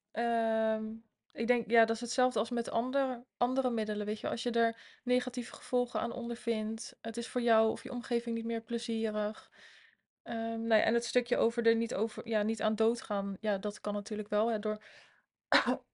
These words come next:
eh, depressie of, hè, soms, sommige mensen zeggen ook, hebben ook gewoon suïcidale gedachten of pogingen gedaan tot suïcide. Eh, maar ook wat jij al zei, hè, je kan er soas van krijgen. Misschien kom je in ver-, eh, gevaarlijke situaties of met gevaarlijke mensen in aanraking.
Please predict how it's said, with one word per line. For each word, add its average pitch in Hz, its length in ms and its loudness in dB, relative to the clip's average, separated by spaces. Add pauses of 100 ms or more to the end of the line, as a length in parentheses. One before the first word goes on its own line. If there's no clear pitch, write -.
(100)
eh, 233 400 -2
depressie 240 1000 0
of, - 140 -18
hè, 233 180 -2
soms, - 460 -6
sommige 233 220 -6
mensen 226 240 -4
zeggen 233 160 -4
ook, 233 40 -2
hebben 233 180 -2
ook 233 80 -6
gewoon 233 160 -4
suïcidale 240 500 -2
gedachten 254 720 -2
of - 160 -14
pogingen 262 440 -2
gedaan 233 280 -2
tot 233 140 -8
suïcide. 233 720 -6 (640)
Eh, 226 200 -6
maar 220 180 0
ook 233 120 2
wat 233 140 0
jij 247 180 6
al 247 80 0
zei, 240 300 -2
hè, 233 60 -2
je 233 180 -2
kan 214 180 -8
er 220 60 -6
soas 262 320 0
van 240 160 -6
krijgen. 220 840 -6
Misschien 214 300 -6
kom 214 180 -6
je 220 80 -4
in 220 100 -4
ver-, - 240 -14
eh, 214 380 -6
gevaarlijke 220 380 0
situaties 262 760 -2
of - 100 -16
met 208 140 -10
gevaarlijke 226 400 -4
mensen 262 340 -2
in 240 80 -6
aanraking. 220 760 -4